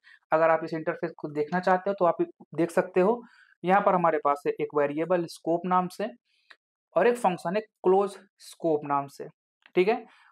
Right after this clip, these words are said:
कुछ और भी यहाँ पर extension function है, अगर आप इनको देखना चाहो देख सकते हो। आपको इसको नाम पढ़कर ही समझ में आ जाएगा कि ये किस लिए यूज़ होने वाला है, ठीक है। तो अपने मेन activity में चलते हैं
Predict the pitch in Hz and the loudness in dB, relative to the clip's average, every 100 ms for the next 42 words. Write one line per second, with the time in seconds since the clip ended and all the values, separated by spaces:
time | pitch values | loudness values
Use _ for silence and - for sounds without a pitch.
0 | _ 233 226 240 240 233 220 214 208 208 | _ -4 2 2 2 0 0 0 0 -2
1 | 196 185 208 196 185 180 202 277 - 156 | -8 -6 -6 -6 -6 -6 -6 -6 -2 2
2 | 165 165 170 170 156 160 180 180 170 165 | 2 0 -6 -8 -6 -6 -4 -2 -2 -6
3 | 180 - 185 226 240 - _ - 185 190 | -8 -4 -4 -4 -8 -20 _ 0 0 -2
4 | - 220 220 220 214 214 214 175 175 180 | 2 4 4 2 2 4 0 -2 0 0
5 | 185 _ - 180 190 196 196 185 180 170 | -4 _ -2 -2 0 -4 -4 -6 -6 -6
6 | 170 185 185 185 185 - 175 170 165 151 | -8 -6 -4 -2 -4 -2 -2 -2 -6 -6
7 | 151 147 143 135 139 - _ 185 185 - | -4 -2 -2 -4 -6 -10 _ -2 -2 -8
8 | - _ _ _ _ 175 180 180 180 180 | -14 _ _ _ _ -6 -4 -2 -2 -2
9 | 180 180 185 156 170 185 | -2 -2 -2 -4 -6 -8